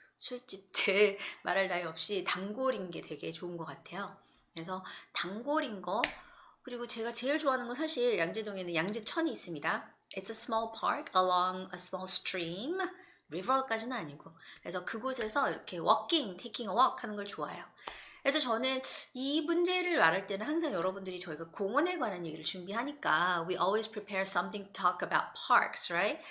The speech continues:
So I believe every, everybody's neighborhood has a park. 모든 동네에는 공원은 하나 있으니까 공원에 관한 얘기를 하는 게 어떨까 싶네요. 그래서 같이 한번 여러분들이 생각하는 건 어떤 답변이 있는지 한번 써보세요.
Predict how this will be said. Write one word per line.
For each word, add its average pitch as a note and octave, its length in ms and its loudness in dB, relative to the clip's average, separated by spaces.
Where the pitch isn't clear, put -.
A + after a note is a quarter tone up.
So F#3+ 580 2
I A3 200 2
believe F#4 400 2
every, C#4 460 4
everybody's C#4 520 2
neighborhood G#3+ 460 0
has F3 180 4
a E3+ 80 10
park. - 380 -4
모든 A#3 800 -2
동네에는 F3+ 460 -8
공원은 A3+ 420 -6
하나 B3+ 140 -6
있으니까 F3 640 -2
공원에 G3+ 480 -4
관한 D#3 340 -10
얘기를 C#3+ 320 -10
하는 B3+ 220 -8
게 - 100 -4
어떨까 G3 600 0
싶네요. C4+ 580 0
그래서 B3+ 640 8
같이 G3+ 360 6
한번 B3 500 6
여러분들이 D4 440 2
생각하는 E4+ 460 0
건 A#3+ 100 -4
어떤 D4 280 0
답변이 B3+ 340 0
있는지 F#3 460 -2
한번 E3 280 -2
써보세요. B3+ 440 0